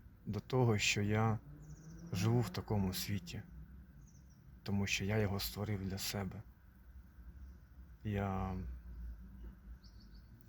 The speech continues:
не помічаю того всього негативу. Для мене його не існує. І це прекрасно,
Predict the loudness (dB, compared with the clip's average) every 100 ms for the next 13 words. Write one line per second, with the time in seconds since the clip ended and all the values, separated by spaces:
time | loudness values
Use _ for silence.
0 | -20 -20 -20 -20 -20 -20 -18 -18 -18 -18
1 | -4 0 2 2 2 0 -2 -6 -12 -10
2 | -10 -8 -8 -8 -8 -8 0 4 6 6
3 | 6 6 6 4 4 4 4 2 4 4
4 | 4 2 2 0 0 -2 -6 -8 -10 -10
5 | -10 -10 -12 -12 -14 -14 -14 -14 -14 -14
6 | -14 -14 -14 -2 4 8 8 8 4 0
7 | -6 -14 -8 -2 2 4 4 2 0 -2
8 | -2 -2 -4 -10 -16 -16 -18 -20 -20 -20
9 | -20 -20 -20 -20 -20 -20 -20 -20 -20 -20
10 | -20 -20 -16 -6 -2 2 2 2 -2 -10
11 | -20 -20 -18 -18 -18 -20 -20 -20 -20 -20
12 | -20 -20 -18 -20 -20 -20 -20 -12 -4 -2
13 | -2 0 0 0 -2